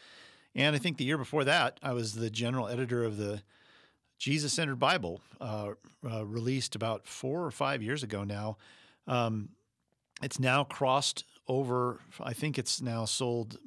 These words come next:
uh, upwards of a hundred fifty thousand copies of the Jesus-Centered Bible, and that's a miraculous, crazy, insane thing because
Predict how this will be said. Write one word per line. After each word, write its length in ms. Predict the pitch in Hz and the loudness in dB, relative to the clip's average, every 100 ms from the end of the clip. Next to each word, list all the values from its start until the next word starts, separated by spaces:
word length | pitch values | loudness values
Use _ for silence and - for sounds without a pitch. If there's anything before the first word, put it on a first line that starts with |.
| 143 | -8
uh, 200 | 117 104 | -8 -6
upwards 520 | 135 123 131 117 98 | -6 -2 -2 -2 -2
of 240 | 101 104 92 | -4 -4 -6
a 80 | 110 | -6
hundred 280 | 123 127 | -4 -4
fifty 260 | 113 117 113 | -4 -6 -6
thousand 420 | 113 110 107 101 | -2 -2 -2 -4
copies 580 | 113 107 104 92 90 - - - - - _ - | -2 -2 -2 -4 -6 -8 -10 -20 -20 -20 _ -10
of 140 | 98 | -8
the 60 | 101 | -4
Jesus-Centered 580 | 113 110 107 117 104 | -2 -2 0 -2 0
Bible, 420 | 98 104 95 92 95 | 2 2 0 -2 -2
and 240 | 92 90 | -4 -4
that's 640 | 110 104 101 - - - - - | -4 -4 -2 -2 -4 -8 -12 -14
a 80 | 90 | -10
miraculous, 840 | 95 98 101 101 113 113 107 92 | -8 -6 -4 -2 0 0 -2 -2
crazy, 480 | - 117 113 107 98 | -2 -2 0 -2 -2
insane 440 | 90 - 110 107 | -2 -2 -2 -2
thing 240 | 101 95 | -4 -4
because 520 | 95 95 101 92 - | -6 -4 -4 -4 -6